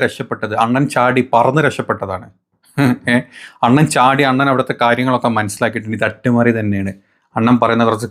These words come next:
കാര്യങ്ങളുണ്ട്. സുഡാപ്പികൾ എപ്പോഴെങ്കിലും നിങ്ങൾ മനസ്സിലാക്ക്. രാജ്യം കത്തിക്കോട്ടെ, വിമാനം കത്തിക്കോട്ടെ,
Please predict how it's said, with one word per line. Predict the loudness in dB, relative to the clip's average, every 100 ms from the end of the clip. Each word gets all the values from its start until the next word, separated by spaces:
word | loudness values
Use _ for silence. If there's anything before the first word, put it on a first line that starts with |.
| -2
കാര്യങ്ങളുണ്ട്. | 2 2 2 0 -2 -4 -6 -6
സുഡാപ്പികൾ | -2 0 0 0 -2 -2
എപ്പോഴെങ്കിലും | -2 -2 0 0
നിങ്ങൾ | -2 -4 -4
മനസ്സിലാക്ക്. | -6 -4 -2 -2 -6 _ _ _ _ _ _ _ -2
രാജ്യം | 0 0 0 0
കത്തിക്കോട്ടെ, | 0 0 0 0 2
വിമാനം | 2 2 2 0
കത്തിക്കോട്ടെ, | -2 -2 -2